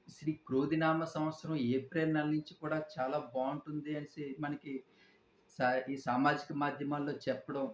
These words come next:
అలాగే ఏప్రిల్ నెల నుంచి, అలాగే మే నెలలో కూడా మనం ఎంట్రన్స్ అవుతున్నాం. అలాగే మే నెల ఎలా ఉండిపోతుంది, ఏంటి అనేది కూడా మనం తప్పకుండా తెలుసుకుందాం.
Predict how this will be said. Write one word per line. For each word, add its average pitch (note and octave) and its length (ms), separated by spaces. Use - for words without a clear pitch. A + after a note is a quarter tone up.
అలాగే E3 200
ఏప్రిల్ E3+ 420
నెల E3+ 160
నుంచి, E3+ 300
అలాగే D#3 280
మే C3 240
నెలలో E3 320
కూడా D#3+ 240
మనం D#3 220
ఎంట్రన్స్ C#3+ 440
అవుతున్నాం. C#3+ 480
అలాగే D#3 220
మే C3+ 220
నెల F3 200
ఎలా D3 180
ఉండిపోతుంది, D3+ 840
ఏంటి C#3 260
అనేది D3+ 220
కూడా D3 160
మనం D3+ 220
తప్పకుండా - 540
తెలుసుకుందాం. C#3 680